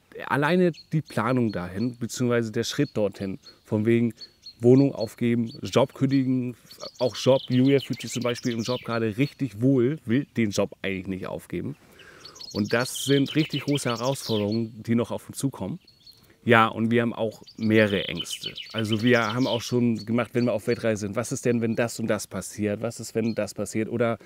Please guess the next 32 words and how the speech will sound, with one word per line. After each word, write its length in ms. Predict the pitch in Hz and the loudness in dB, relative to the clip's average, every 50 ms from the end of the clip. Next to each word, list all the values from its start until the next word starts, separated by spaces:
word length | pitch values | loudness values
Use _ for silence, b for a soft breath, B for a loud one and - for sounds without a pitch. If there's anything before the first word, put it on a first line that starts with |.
| B B B B | B B B B
wenn 140 | - 117 127 | 2 4 4
in 120 | 127 120 120 | 4 4 0
der 80 | 120 | 0
Familie 420 | - - 123 131 127 120 123 117 - | 0 2 4 4 6 6 4 2 0
einer 180 | 110 110 113 | -2 -4 -4
krank 320 | - - - 113 117 113 104 | -6 -4 -4 -2 -2 0 0
wird, 120 | 107 101 | 0 0
dann 80 | 107 113 | 0 0
müssen 200 | 113 - - 120 | -2 -2 -2 -2
wir 80 | 120 | 0
die 220 | 117 117 113 104 - | 0 -2 -4 -2 -2
Weltreise 540 | 127 127 117 - - 113 113 - - - | -2 -2 0 -2 -4 -4 -4 -4 -6 -8
abbrechen. 640 | - 104 - - - 101 92 - - 98 98 98 101 B B B B B B B B B - | -8 -10 -10 -8 -8 -8 -6 -6 -4 -4 -4 -4 -6 B B B B B B B B B -2
Und 400 | - 117 120 123 117 113 - - - - | 2 4 4 4 4 2 -2 -10 -10 0
wir 160 | 127 131 123 | 4 6 6
haben 120 | 123 135 147 | 6 6 2
auch 160 | 90 139 127 | 0 -2 -2
schon 500 | - - 139 139 139 139 143 135 - - _ _ _ | -2 0 2 2 4 4 2 0 -2 -6 _ _ _
ein 180 | - 117 120 110 | -2 -2 0 2
bisschen 260 | 143 135 - 135 123 | 0 0 0 -2 -2
Kritik 360 | - - - - 196 185 - | -2 -2 0 2 2 2 0
gekriegt, 420 | - 156 151 - - 160 156 151 - _ _ | -6 -8 -8 -4 -4 -4 -4 -4 -6 _ _
zum 160 | - - 127 131 | -4 0 2 2
Beispiel 260 | 131 127 117 123 117 | 2 2 2 0 0
bei 160 | 113 117 113 | 2 4 4
mir. 360 | 117 143 175 175 151 - - - _ _ _ _ _ _ | 6 6 6 4 2 0 -6 -14 _ _ _ _ _ _
Meine 280 | 120 120 117 117 - - | -2 0 0 0 -2 -2
Arbeitskollegen 580 | - 131 135 127 - - 127 131 123 123 120 | -2 -2 -4 -4 -6 -2 0 0 0 0 0
haben 100 | 117 117 | -2 -2
dann 200 | 117 113 113 107 | -2 -2 -2 0
gesagt, 600 | 113 117 110 113 117 113 - - - - - - - | 0 0 2 0 -2 -4 -6 -12 -18 -18 -18 -12 -6
äh, 320 | 113 107 107 104 104 101 | -4 -2 0 0 -2 -4